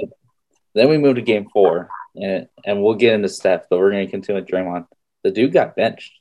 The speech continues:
for four minutes in the fourth quarter. And, you know, that's a make or break moment. Draymond coulda went off and coulda lost him for the series. Been like, "Screw this, screw that." You know,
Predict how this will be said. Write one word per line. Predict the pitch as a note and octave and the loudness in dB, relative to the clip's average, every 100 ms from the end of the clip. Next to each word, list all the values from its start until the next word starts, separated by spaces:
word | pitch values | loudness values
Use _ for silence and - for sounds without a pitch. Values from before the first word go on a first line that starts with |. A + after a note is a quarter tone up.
| _ | _
for | F2+ | -10
four | - G#2 A2 | -2 2 2
minutes | F#2+ G2 F#2 | 2 -4 -6
in | F2+ | -12
the | E2+ | -4
fourth | F2+ F2 | -4 -2
quarter. | - F#2 - - _ _ _ _ _ - | -2 -2 -4 -14 _ _ _ _ _ -2
And, | G#2 G2+ G2 F#2 F2+ F2+ _ - | 2 2 0 -4 -8 -12 _ -6
you | G#2+ | -2
know, | G2+ G2 | 0 2
that's | A2+ B2+ | 2 2
a | |
make | B2 A#2+ G#2 G#2 | 0 0 0 0
or | |
break | F#2+ F#2 F2+ | 0 -2 -4
moment. | F2+ F2 E2+ - _ _ - | -8 -6 -10 -14 _ _ -4
Draymond | G#2 A#2 B2 A2 G2 | 0 4 4 2 0
coulda | G2 F#2+ | 0 2
went | F#2 | 0
off | F2 F2 - _ - | -4 -4 -8 _ -14
and | F#2 F2+ F2+ F2+ F2+ _ _ _ _ | -10 -8 -10 -12 -16 _ _ _ _
coulda | - G2+ | 2 4
lost | F2+ F#2 - | 4 2 0
him | F#2+ - | -10 -8
for | F2 | -8
the | |
series. | E2+ - F2 F2 | -8 -8 -8 -10
Been | F#2+ F2+ | -12 -10
like, | F2+ - _ _ _ _ | -12 -14 _ _ _ _
"Screw | _ - G#2+ G#2 | _ -6 -2 2
this, | G2 F#2 - | 4 2 -4
screw | - F#2+ | -6 -2
that." | F2+ F2 - - _ _ _ _ | -2 -2 -4 -10 _ _ _ _
You | F#2+ | -8
know, | F2+ F2+ | -8 -10